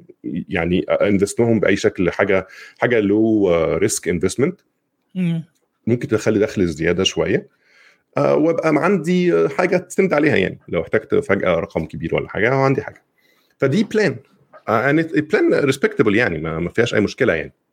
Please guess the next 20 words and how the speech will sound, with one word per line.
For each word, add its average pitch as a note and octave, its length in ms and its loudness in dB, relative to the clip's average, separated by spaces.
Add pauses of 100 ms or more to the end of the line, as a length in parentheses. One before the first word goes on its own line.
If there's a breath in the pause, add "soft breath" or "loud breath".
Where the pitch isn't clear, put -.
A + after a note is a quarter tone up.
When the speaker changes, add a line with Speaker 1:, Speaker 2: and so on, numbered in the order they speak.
(480)
Speaker 1:
وتعتبر C#3 360 2
البلان C3 320 0
اللي A#2+ 140 0
هي C3 140 2
إيه؟ A#2 260 -4 (500 loud breath)
الديفولت B2+ 400 -2
بلان B2+ 240 0
لأغلب G2+ 320 -2
الناس F#2 580 -4
اللي D2+ 220 -6
عايشة G2 260 -6
بره، A2+ 360 -4 (720)
آه، G2 360 0
اللي F#2+ 160 0
هي A#2+ 160 0
نظام A#2 320 -2
مش G#2+ 120 -4
عايز A#2+ 140 -2
يفكر - 220 -6
كتير - 480 -4